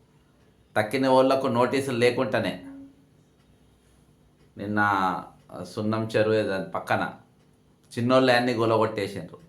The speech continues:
మరి వాళ్ళ, వాళ్ళ పక్కనే ఇన్ని విల్లాలు ఉన్నాయి, దాదాపు నూట యాభై వాళ్ళకి కూలగొట్టే వాళ్ళ నోటీసులు ఇచ్చిన, మరి మాకెందుకు నోటీసులు ఇవ్వలే అని చెప్పి వాళ్ళు అడిగి, వాళ్ళ నోటీసులు లేవు. ఈరోజు మంచి ఆలోచనతోని నిజంగా చెరువులను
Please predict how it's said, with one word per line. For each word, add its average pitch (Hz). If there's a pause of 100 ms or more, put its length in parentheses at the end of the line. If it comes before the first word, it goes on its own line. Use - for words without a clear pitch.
(600)
మరి 113
వాళ్ళ, 117
వాళ్ళ 120 (120)
పక్కనే 135 (100)
ఇన్ని 117
విల్లాలు 117
ఉన్నాయి, 113
దాదాపు 107
నూట 104
యాభై 104
వాళ్ళకి 101
కూలగొట్టే 107
వాళ్ళ 120
నోటీసులు 131
ఇచ్చిన, 110
మరి 120
మాకెందుకు 131
నోటీసులు 120
ఇవ్వలే 107
అని 95
చెప్పి 80
వాళ్ళు 82
అడిగి, - (1900)
వాళ్ళ 110 (100)
నోటీసులు 123
లేవు. 98 (1120)
ఈరోజు 143
మంచి 143 (140)
ఆలోచనతోని 127 (140)
నిజంగా 123
చెరువులను 120